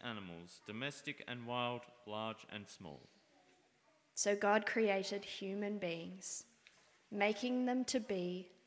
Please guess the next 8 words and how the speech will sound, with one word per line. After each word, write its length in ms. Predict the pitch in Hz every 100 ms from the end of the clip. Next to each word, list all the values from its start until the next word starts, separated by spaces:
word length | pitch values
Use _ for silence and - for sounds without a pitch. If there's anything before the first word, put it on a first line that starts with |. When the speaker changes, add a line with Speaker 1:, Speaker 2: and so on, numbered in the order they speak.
| _ -
Speaker 2:
like 400 | 185 175 185 -
himself. 840 | 208 190 - 165 175 - - - - - - -
He 140 | - 233
created 540 | - 240 214 220 247
them 200 | 262 247
male 260 | 208 202 208
and 160 | 220
female, 640 | - 233 247 202 90 -